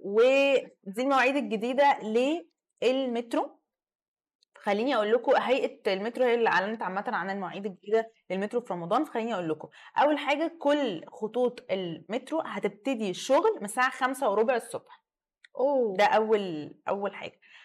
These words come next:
Speaker 1: بعد كده خلينا نقول بقى آخر قطر أو آخر مترو من كل، آآ، line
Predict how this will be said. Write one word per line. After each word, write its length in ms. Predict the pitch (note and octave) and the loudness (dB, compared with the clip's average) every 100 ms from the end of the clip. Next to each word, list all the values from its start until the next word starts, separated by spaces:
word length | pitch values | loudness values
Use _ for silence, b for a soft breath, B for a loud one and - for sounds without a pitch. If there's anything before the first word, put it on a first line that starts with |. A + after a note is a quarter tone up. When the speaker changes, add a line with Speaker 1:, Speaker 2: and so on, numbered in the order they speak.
| B | B
Speaker 1:
بعد 100 | G#3 | 0
كده 140 | B3 D4+ | 2 2
خلينا 300 | D#4 C#4+ D#4 | 2 2 0
نقول 240 | B3 C#4+ | 0 2
بقى 420 | C#4+ D4+ C#4 C4+ | 4 4 4 0
آخر 400 | D4 D#4+ D#4 - - - | 0 0 0 -2 -12 -4
قطر 460 | - C#4 - D#4 - _ - | -2 -2 -6 -10 -12 _ -4
أو 120 | F3 | 0
آخر 360 | - C4+ C4+ A#3+ | 0 0 0 -2
مترو 340 | A#3 A#3+ D#4 | -2 -2 -4
من 200 | C#4 G3+ | -2 -6
كل، 480 | G3+ C4 B3+ F#3+ E3 b b b _ | 0 2 2 0 -8 b b b _
آآ، 300 | - F3+ F3+ | -2 0 2
line 460 | F3+ G#3+ B3+ F#4+ | 2 2 2 -2